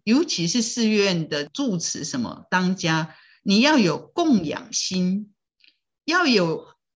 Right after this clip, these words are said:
我要来供养大众。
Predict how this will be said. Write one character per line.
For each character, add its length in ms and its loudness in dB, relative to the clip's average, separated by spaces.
我 180 0
要 260 4
来 180 2
供 500 -2
养 360 -6
大 260 -4
众。 380 -10